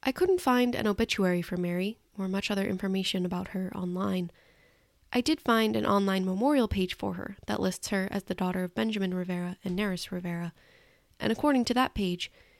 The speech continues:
she's buried at Park Lawn Memorial Park in Los Angeles County, California.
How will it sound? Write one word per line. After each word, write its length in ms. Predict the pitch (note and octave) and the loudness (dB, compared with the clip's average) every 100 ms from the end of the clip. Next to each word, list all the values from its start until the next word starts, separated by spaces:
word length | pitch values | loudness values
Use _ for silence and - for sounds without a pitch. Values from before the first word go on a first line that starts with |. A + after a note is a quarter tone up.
| _ | _
she's 220 | - A#3+ A3+ | -4 -4 0
buried 340 | C4 C4+ C4 | 0 2 0
at 220 | - F#3+ | 0 -2
Park 300 | - A#3+ A#3+ | -2 -2 -2
Lawn 240 | A3 G3+ F#3+ | 0 0 2
Memorial 420 | F#3 F3+ F3+ F3 | 0 0 -2 -4
Park 400 | - A3 F#3+ - _ _ - | -6 -6 -6 -10 _ _ -8
in 160 | F#3+ | -4
Los 220 | F#3 F3+ | -2 0
Angeles 380 | G3+ G3 F#3 - | 0 0 -4 -8
County, 340 | - F3+ E3+ E3 | -8 -6 -4 -6
California. 680 | - E3+ D#3+ F#3 F3+ - | -8 -8 -6 -4 -4 -4